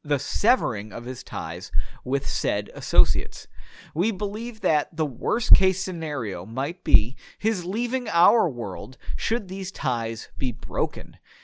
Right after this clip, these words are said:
His skills render him a danger to our activities in the meantime."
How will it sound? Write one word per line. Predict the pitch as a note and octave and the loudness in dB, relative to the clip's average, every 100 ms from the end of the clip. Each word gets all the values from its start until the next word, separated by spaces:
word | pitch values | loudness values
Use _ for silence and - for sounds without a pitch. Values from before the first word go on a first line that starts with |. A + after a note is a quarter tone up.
| _ _ | _ _
His | C#3 C3 - | -10 -10 -10
skills | - A#3 A#3+ G#3 | -8 -4 -4 -4
render | D#3 D#3 D#3 C#3 | -6 -6 -6 -8
him | D3 C3 | -8 -8
a | A2+ | -12
danger | - C3+ D#3+ E3 F#2 F2 | -10 -12 -10 -12 -14 -16
to | - | -8
our | D3 C#3+ C#3+ | -4 -2 -2
activities | C3+ - G#3 C#3+ F2 E2+ - _ | -4 -12 -16 -14 -16 -18 -20 _
in | C#3+ A#2+ | -14 -12
the | A2+ | -12
meantime." | A2 D3 D#3 A2+ E2+ F2 | -14 -14 -14 -14 -14 -16